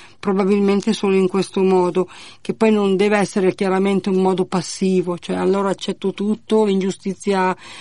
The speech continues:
di questo mondo, tutto quello che di male c'è, no, non è così, però deve essere questa capacità dentro, nel cuore di amore che abbraccia tutti, quello che ha fatto Gesù.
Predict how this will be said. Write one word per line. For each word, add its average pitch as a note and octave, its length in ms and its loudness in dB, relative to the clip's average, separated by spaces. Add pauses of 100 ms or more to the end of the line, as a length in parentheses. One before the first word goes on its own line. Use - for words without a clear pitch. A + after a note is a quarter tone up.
(100)
di F#3+ 120 -4
questo F#3+ 340 0
mondo, G3 920 2 (260)
tutto G3+ 220 -6
quello G#3 220 2
che G3+ 140 -2
di F#3+ 120 0
male G3 320 0
c'è, F#3 280 0
no, F#3 320 2
non F3+ 180 2
è G3 100 2
così, F#3+ 420 0 (320)
però C4 340 2
deve G#3 200 0
essere G#3+ 300 -2
questa A3 280 -2
capacità A3 840 0
dentro, G#3 960 0
nel G3+ 220 -2
cuore G#3 400 0
di F#3+ 120 -2
amore G#3 520 0 (340)
che A3+ 160 2
abbraccia G#3+ 440 0
tutti, G#3 360 -4
quello G#3+ 240 0
che A3 100 -4
ha G3+ 40 -4
fatto A3+ 260 -4
Gesù. G3 360 -2